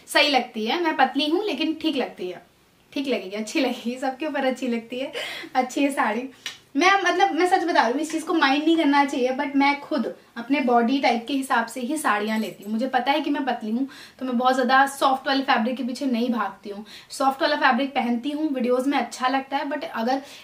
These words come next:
अ, सामने से देखो तो ऐसा लगता है कि यार बहुत पतले हैं हम, <laughs> वो वाली चीज़ हो जाती है। Moving on to the next साड़ी, जो कि beautiful ग्रे and black साड़ी। This is also a very beautiful saree, one of my favorite साड़ी।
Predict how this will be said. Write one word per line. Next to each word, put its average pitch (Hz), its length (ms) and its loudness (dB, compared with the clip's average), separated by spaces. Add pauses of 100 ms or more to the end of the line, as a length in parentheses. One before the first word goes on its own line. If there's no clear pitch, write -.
अ, 214 460 0 (360)
सामने 254 380 2
से 320 100 0
देखो 294 260 -2
तो 349 100 0
ऐसा 302 140 0
लगता 285 260 -2
है 294 60 -2
कि 277 100 -4
यार 294 140 2
बहुत 262 300 -2
पतले 226 260 -6
हैं 202 140 -8
हम, 240 460 -6
<laughs> - 20 -4
वो 254 120 0
वाली 240 260 2
चीज़ 233 220 -2
हो 220 60 -4
जाती 208 320 -8
है। 220 120 -12 (440)
Moving 320 260 2
on 330 120 2
to 339 80 -2
the 330 120 6
next 285 160 -4
साड़ी, 285 260 2
जो 277 100 -2
कि 294 260 -6
beautiful 254 500 -2
ग्रे 233 140 2
and 240 180 0
black 202 220 0
साड़ी। 208 400 -4
This 214 200 -6
is 226 160 -6
also 233 400 -4
a 240 80 0
very 233 240 0
beautiful 226 460 -4
saree, 208 480 -6
one 214 200 -4
of 220 140 -8
my 226 80 -4
favorite 202 360 -8
साड़ी। 214 340 -6